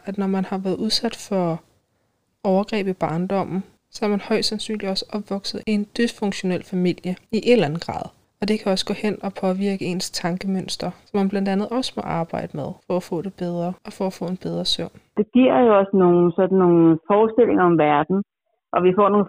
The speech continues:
Speaker 2: forestillinger om os selv, hvor det er, at vi får en, en, en, som barn, der er hjernen jo ikke moden endnu,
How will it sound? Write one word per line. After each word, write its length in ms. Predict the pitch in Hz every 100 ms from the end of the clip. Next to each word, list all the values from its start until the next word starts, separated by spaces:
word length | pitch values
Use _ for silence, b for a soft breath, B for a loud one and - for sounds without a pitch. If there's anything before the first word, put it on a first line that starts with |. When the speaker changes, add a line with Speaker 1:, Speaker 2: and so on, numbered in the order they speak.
| -
Speaker 2:
forestillinger 600 | 185 202 - 202 180 170
om 120 | 165 151
os 120 | 147 -
selv, 160 | 220 - - _ _ _
hvor 120 | - 175
det 80 | 170 170 165
er, 80 | 175 190
at 80 | 185 180
vi 100 | 180 175 165 - _ _ - - _ _ _ _
får 200 | 214 202
en, 140 | 190 175 185
en, 80 | 185 175 185
en, 180 | 185 165 - -
som 120 | - 165 -
barn, 340 | 160 175 226
der 60 | 208
er 120 | 190
hjernen 300 | 165 175 202
jo 60 | 190
ikke 200 | 190 202
moden 300 | 196 - 208
endnu, 320 | 185 185